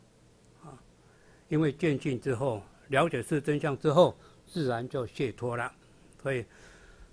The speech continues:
如果不了解是真相，那就需要禅定才能够解脱。但是用压的，那不能真正，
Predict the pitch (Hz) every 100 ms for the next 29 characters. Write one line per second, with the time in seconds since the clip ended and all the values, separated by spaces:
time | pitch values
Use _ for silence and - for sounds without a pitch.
0 | - - 220 233 214 240 202 208 147 160
1 | 175 175 170 - 175 170 175 127 151 143
2 | 160 131 170 170 156 127 127 - - -
3 | - 127 139 160 196 131 98 - 127 131
4 | 120 127 113 113 104 101 - _ - 147
5 | 131 131 135 120 107 147 143 139 117 -
6 | - 147 - 151 123 135 - 175 185 190
7 | 165